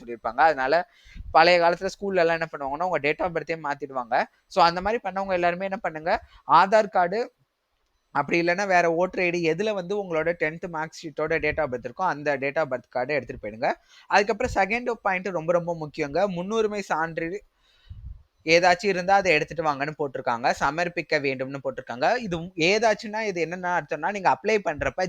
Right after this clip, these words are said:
ஜெனரலா இல்ல வேற ஏதாச்சும் ஸ்பெசிஃபிக்கான்னு கேட்டிருப்பாங்க. அதுல வந்து நம்ம already ஒரு ஆப்ஷன் கொடுத்துட்டு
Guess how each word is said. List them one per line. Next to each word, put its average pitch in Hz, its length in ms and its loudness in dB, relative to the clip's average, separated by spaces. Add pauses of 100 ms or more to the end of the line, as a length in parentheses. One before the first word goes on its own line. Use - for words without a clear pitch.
ஜெனரலா 165 460 0
இல்ல 208 160 -2
வேற 151 260 0
ஏதாச்சும் 151 340 -6
ஸ்பெசிஃபிக்கான்னு 151 580 -4
கேட்டிருப்பாங்க. 113 480 -6 (1600)
அதுல 185 300 2
வந்து 185 180 -4
நம்ம 190 380 4
already 190 240 0
ஒரு 208 140 -2
ஆப்ஷன் 175 460 0
கொடுத்துட்டு 170 520 -4